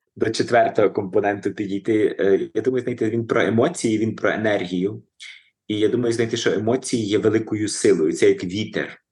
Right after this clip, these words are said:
Знаєте, і він має різні напрямки: що тривога — це, знаєте, там, реагувати на небезпеку,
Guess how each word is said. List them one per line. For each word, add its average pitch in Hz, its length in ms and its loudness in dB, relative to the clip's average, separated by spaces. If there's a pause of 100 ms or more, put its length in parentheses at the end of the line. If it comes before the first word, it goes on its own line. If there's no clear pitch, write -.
(140)
Знаєте, 90 300 -2
і - 160 -6
він 110 140 2
має 110 300 4
різні 107 320 0
напрямки: 95 560 0
що - 200 -6
тривога — 101 500 2
це, 87 120 -2
знаєте, 82 340 -2
там, 69 280 -10
реагувати 95 580 4
на 90 120 2
небезпеку, 85 920 -2